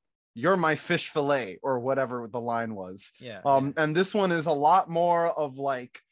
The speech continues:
Speaker 1: like, if this is, like, graduation Kanye and this is, like, Jesus is King Kanye, then Donda's, like, right here.
Speaker 2: Got you.
Speaker 1: Right?
Speaker 2: Yeah.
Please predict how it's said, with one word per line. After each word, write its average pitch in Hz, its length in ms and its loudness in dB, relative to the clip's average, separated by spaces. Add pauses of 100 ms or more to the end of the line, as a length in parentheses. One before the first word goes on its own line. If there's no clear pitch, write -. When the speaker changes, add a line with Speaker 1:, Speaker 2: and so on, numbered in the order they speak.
(140)
Speaker 1:
like, 160 220 -4
if 143 140 -10
this 208 240 0
is, 190 280 -4
like, 151 400 -6 (800)
graduation 196 880 0
Kanye 170 720 -4
and 139 200 -8
this 156 220 -10
is, 170 160 -12
like, 143 280 -2
Jesus 175 480 -6
is 147 140 -6
King 165 260 -4
Kanye, 160 360 -2
then 131 160 0
Donda's, 147 420 0
like, 131 480 -6 (400)
right 131 440 -4
here. 107 540 -12 (480)
Speaker 2:
Got 165 220 -8
you. 95 100 -20 (440)
Speaker 1:
Right? 156 400 0 (420)
Speaker 2:
Yeah. 139 280 -8